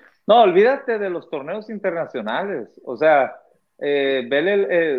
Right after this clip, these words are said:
vete más pa' allá, o sea, vete para, pa' lo grande, o sea, se dan a, a conocer mexicanos que lo puedan ser firmados para el béisbol de los Estados Unidos,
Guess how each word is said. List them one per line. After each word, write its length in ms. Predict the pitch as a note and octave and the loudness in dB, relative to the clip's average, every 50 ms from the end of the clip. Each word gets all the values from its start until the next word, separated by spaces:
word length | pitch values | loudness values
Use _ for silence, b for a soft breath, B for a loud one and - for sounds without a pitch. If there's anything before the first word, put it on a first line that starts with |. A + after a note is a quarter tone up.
| B2+ C3 | -4 -6
vete 460 | A#2 A2 C#3 C#3 D3+ D3 - - G#3 F#3+ | -6 -2 -2 -2 -2 -2 -2 -2 -2 -2
más 260 | F#3 F#3+ G3 F#3 - _ | -2 -6 -6 -6 -4 _
pa' 80 | - G#3+ | 2 2
allá, 500 | F#3+ D#3+ C#3+ D3 E3 F#3 F#3 F3 D3+ C3+ | 4 4 2 2 2 2 2 0 0 0
o 80 | C3 | -2
sea, 160 | B2+ D#3 D3 | -2 -2 -2
vete 380 | C3+ C3+ C#3+ D3+ - G3+ G3+ F#3+ | -2 -2 -4 -6 -6 -8 -8 -8
para, 640 | - _ F3+ E3 D3+ C#3+ C3+ B2+ B2 B2 A#2 A2+ G#2+ - _ | -4 _ -2 0 0 -2 -2 -2 -2 -2 -4 -6 -8 -8 _
pa' 140 | - C#3 C#3 | -2 -2 -2
lo 160 | C3 A#2 G#2+ | 0 -4 -2
grande, 360 | A2 B2+ C#3+ D#3 D#3+ D3+ C#3+ | -2 -2 -2 -2 -4 -4 -8
o 60 | B2+ | -6
sea, 260 | G#2+ C#3+ C#3 B2+ A#2 - _ _ _ _ _ _ _ _ _ _ _ _ | -2 -2 -2 -2 -2 -6 _ _ _ _ _ _ _ _ _ _ _ _
se 160 | _ E3 D#3+ | _ 0 2
dan 220 | D#3 D3+ D3+ E3 | 2 2 2 2
a, 440 | F#3+ G3+ G3+ G3 - - D#3+ D#3 D3+ | 0 0 0 0 -2 -2 0 0 0
a 100 | D3+ C#3+ - | 0 -2 -6
conocer 680 | E3 D#3 D3 C3+ A#2 - - D3+ D#3+ F3+ F3+ F3+ F#3 - | -6 -6 -6 -8 -6 -2 0 2 2 2 0 -2 -8 -12
mexicanos 680 | F3 E3 D#3 C3+ D#3+ C#3+ - G3 G3+ F3+ F3 F3+ F3 | -12 -12 -8 -8 -10 -4 -2 -2 -2 -2 -4 -6 -6
que 140 | - - E3+ | -4 -4 -4
lo 120 | C#3+ - | -4 -4
puedan 240 | - D3 D3+ D#3 D#3 | -2 -2 -2 -2 -2
ser 180 | D#3 F#3 E3+ - | -2 -4 -4 0
firmados 540 | - G3 E3 D#3 C#3+ C#3 D3 E3 F#3 F3 E3+ - | 0 0 0 0 0 -2 0 0 0 -2 -2 -2
para 120 | - D#3 | -2 0
el 40 | C#3+ | 0
béisbol 320 | C#3+ D3+ D3 D3+ E3+ E3+ | 0 -2 0 -2 -2 -2
de 80 | E3+ F3+ | 0 0
los 160 | E3+ D#3+ D3+ | -2 -2 -4
Estados 420 | D3+ - - D3 D3 E3 E3+ D#3+ - | -8 -6 -2 0 0 0 0 -4 -10
Unidos, 540 | C#3 B2 C3 D3+ E3+ F3 F3+ E3+ _ _ | -18 -16 -16 -14 -12 -14 -14 -16 _ _